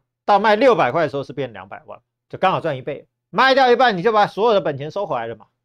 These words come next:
所以剩下的所有的银邦持股，我们现在是没有本的，叫做零成本的持股。就算你从六百多块挣来挣去，晃来晃去，我们也无所谓，因为我们已经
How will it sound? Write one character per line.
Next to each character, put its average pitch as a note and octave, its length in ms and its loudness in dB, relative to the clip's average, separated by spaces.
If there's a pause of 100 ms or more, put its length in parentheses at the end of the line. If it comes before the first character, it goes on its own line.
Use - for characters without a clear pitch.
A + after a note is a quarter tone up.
(220)
所 - 100 -14
以 B2 40 -12
剩 F#3+ 260 -2
下 E3 220 2
的 A#2+ 180 -6
所 C#3 240 -8
有 C3 160 -4
的 A2+ 200 -12
银 B2+ 160 -16
邦 C3+ 200 -12
持 A2+ 160 -20
股， A#2 220 -20
我 - 140 -20
们 G#2+ 120 -20
现 B2+ 120 -16
在 B2+ 60 -14
是 A#2 60 -18
没 A2 120 -18
有 A2 100 -16
本 - 220 -20
的， - 60 -20 (360)
叫 C#3 80 -10
做 D3 140 -4
零 C3 440 -8
成 C3 500 -14
本 G#2+ 260 -14
的 A2+ 100 -20
持 - 280 -20
股。 - 160 -20 (260)
就 A#3+ 180 4
算 A3 280 2
你 D#3 120 -6
从 E3 340 -4
六 A3 140 0
百 D#3 160 0
多 F3+ 120 -4
块 F#3+ 240 0
挣 A3 320 -4
来 F3+ 160 -2
挣 G#3+ 200 -4
去， G3+ 140 -4
晃 F#3+ 180 -2
来 F3 60 -6
晃 F#3 200 -4
去， E3+ 260 -10 (640)
我 A2 60 -20
们 A2 140 -14
也 A2 80 -12 (400)
无 B2+ 100 -18
所 B2 140 -12
谓， A#2 200 -20 (760)
因 C3 120 -18
为 C3+ 200 -8
我 A#2+ 140 -10
们 A2+ 160 -14
已 G#2+ 60 -14
经 C3+ 220 -16